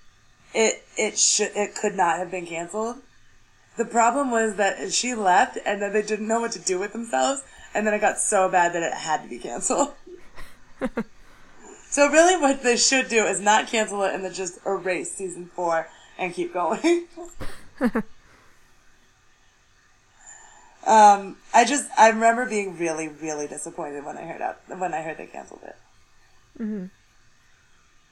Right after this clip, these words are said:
Speaker 1: And you know another one that I just thought of as we're talking is Smash.
Speaker 2: Ah,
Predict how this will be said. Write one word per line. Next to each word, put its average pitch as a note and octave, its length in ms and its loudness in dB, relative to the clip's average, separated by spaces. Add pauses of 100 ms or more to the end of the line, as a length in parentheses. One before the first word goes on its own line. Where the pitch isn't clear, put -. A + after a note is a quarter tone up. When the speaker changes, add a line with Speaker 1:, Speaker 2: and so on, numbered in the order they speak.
(580)
Speaker 1:
And C4+ 100 6
you C#4+ 80 6
know D#4+ 180 6
another C#4 280 4
one D#4 160 0
that C4+ 80 4
I A3+ 100 6
just A3 180 -4
thought G3 200 4
of G3 160 0
as F3 260 -2
we're F3+ 80 -6
talking F3+ 460 -2 (380)
is F#3+ 200 -2
Smash. - 540 -8 (1300)
Speaker 2:
Ah, A#3 220 2